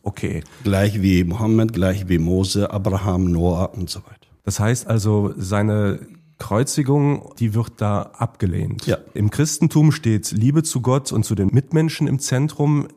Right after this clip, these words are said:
Speaker 1: Im Islam ist der zentrale Wert was?
Speaker 2: Friedlich miteinander leben, weil das im Kern des Wortes Islam liegt. Islam stammt vom Wort, äh, Salima,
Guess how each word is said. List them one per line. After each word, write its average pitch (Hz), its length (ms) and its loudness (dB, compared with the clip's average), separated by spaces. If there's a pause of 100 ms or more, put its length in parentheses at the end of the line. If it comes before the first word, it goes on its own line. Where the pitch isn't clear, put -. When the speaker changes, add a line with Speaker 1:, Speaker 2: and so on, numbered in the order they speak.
(100)
Speaker 1:
Im 117 120 2
Islam 120 720 0
ist - 200 -4
der 120 80 -2
zentrale 110 720 -2
Wert 113 560 -2 (680)
was? - 460 -6 (180)
Speaker 2:
Friedlich 101 400 0
miteinander 101 420 0
leben, 92 360 -8 (140)
weil 90 100 -4
das 92 180 -2
im 98 240 0
Kern 104 320 2
des 92 220 -4
Wortes 101 360 0
Islam 98 420 0
liegt. 80 500 -6 (320)
Islam 98 340 0
stammt 98 280 -2
vom 87 260 0
Wort, 80 480 -6 (400)
äh, - 120 -14
Salima, 95 600 2